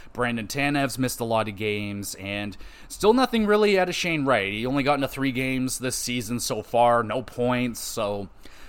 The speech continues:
that continues to be, like, uh, a not ideal situation for them. You don't like seeing a high overall draft pick just kind of not really showing off anything whatsoever. Not very encouraging. You know, he might be lighting up down there in the minors, but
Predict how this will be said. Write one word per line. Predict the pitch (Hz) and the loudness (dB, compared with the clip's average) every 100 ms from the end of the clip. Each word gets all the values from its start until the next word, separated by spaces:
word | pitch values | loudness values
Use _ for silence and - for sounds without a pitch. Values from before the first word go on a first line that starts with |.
| - | -2
that | 113 131 | 0 2
continues | 151 143 151 147 143 123 | 0 -2 0 2 2 0
to | 127 | -4
be, | - 127 131 | -2 0 0
like, | 127 120 113 - | 2 0 -2 -2
uh, | 117 110 110 107 - - - - | 0 2 2 -2 -6 -16 -12 -4
a | |
not | 147 151 220 | 2 6 8
ideal | 240 226 127 165 170 | 6 2 2 2 2
situation | - 143 139 123 127 147 170 160 | 2 -4 -2 0 0 0 -2 -4
for | 165 | -4
them. | 151 151 147 | 0 0 0
You | 117 | 0
don't | 131 139 | -2 0
like | 113 127 | 0 -2
seeing | - 135 143 143 | -4 -2 0 2
a | 123 107 | 2 0
high | 107 - 113 123 | -4 0 4 4
overall | 127 120 107 110 104 | 2 0 2 0 0
draft | 110 101 - | -2 -2 -2
pick | 120 104 | -6 -6
just | 110 | -8
kind | - 120 117 | -2 0 0
of | 113 - - - - - - - - - - | -2 -6 -12 -14 -16 -20 -20 -20 -20 -18 -2
not | 135 165 - 135 | 2 2 0 -6
really | 147 170 165 | 0 4 4
showing | - 139 147 147 | 4 4 4 6
off | 127 139 135 | 6 4 2
anything | 113 127 135 139 135 | -2 -2 0 0 2
whatsoever. | 123 123 - 98 92 92 90 | 2 0 -4 -2 -2 -2 0
Not | 117 156 | 2 4
very | 196 190 170 | 6 6 6
encouraging. | 139 - 135 135 120 127 127 127 | 2 2 2 2 2 0 2 0
You | 104 | -4
know, | |
he | 107 | -6
might | 107 127 135 | -2 -2 0
be | 139 | 0
lighting | 123 123 123 120 | 2 2 2 2
up | 117 - | 2 0
down | 117 117 110 | 0 0 0
there | 110 110 113 | 0 0 0
in | 107 | -2
the | 104 | -4
minors, | 98 107 123 127 120 110 | -2 -2 0 0 -2 -2
but | 104 98 | -2 -2